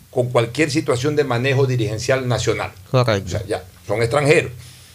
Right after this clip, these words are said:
Speaker 1: Ya, si se equivocan, se equivocan de buena fe, como alguna
Speaker 2: Libre de
Speaker 1: vez dijo
Speaker 2: suspicacia.
Speaker 1: algún político,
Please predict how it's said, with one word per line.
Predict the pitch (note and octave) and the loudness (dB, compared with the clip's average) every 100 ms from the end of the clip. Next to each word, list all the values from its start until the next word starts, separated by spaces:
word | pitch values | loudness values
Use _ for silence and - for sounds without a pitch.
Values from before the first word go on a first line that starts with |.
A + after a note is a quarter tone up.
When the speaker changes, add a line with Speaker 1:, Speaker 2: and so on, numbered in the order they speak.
| - - | -20 -6
Speaker 1:
Ya, | B2+ | -2
si | A#2 | 0
se | B2 | 0
equivocan, | C3 C3 D#3+ A3+ F3+ | 4 6 6 4 0
se | |
equivocan | - C#3+ D#3+ E3 D#3+ | 2 4 2 2 0
de | |
buena | C#3 D#3+ D3+ | 2 2 2
fe, | B2+ E3 | 2 2
como | C#3 B2 A2 | 0 -2 0
alguna | G#2 A#2 | 0 4
Speaker 2:
Libre | F3 F#3+ | 6 6
de | |
Speaker 1:
vez | F#3+ | 4
dijo | F3+ | 2
Speaker 2:
suspicacia. | B2 A#2 C3+ G#2 - G2+ | 2 4 4 2 -2 -6
Speaker 1:
algún | G#2+ A2+ B2+ | -4 -2 -2
político, | B2+ C#3+ B2+ B2 | 0 0 0 -4